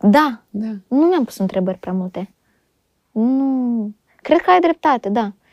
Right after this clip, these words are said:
Speaker 1: Și ar fi aiurea o fată care se naște frumoasă și cu toate atributele necesare, să nu folosească,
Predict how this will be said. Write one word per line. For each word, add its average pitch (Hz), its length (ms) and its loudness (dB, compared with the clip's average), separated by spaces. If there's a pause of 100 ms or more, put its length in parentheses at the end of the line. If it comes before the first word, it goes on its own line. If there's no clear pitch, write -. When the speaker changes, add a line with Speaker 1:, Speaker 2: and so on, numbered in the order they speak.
(100)
Speaker 1:
Și - 160 -2
ar 233 100 4
fi - 180 -2 (200)
aiurea 262 760 2 (380)
o 175 200 0
fată 220 280 -2
care 202 180 -2
se 196 140 -6
naște 202 340 -2
frumoasă 196 800 0
și 190 440 -4 (220)
cu - 140 -20
toate 220 260 2
atributele 196 580 0
necesare, 220 640 -2 (560)
să - 240 -4
nu 226 480 6
folosească, 220 800 -2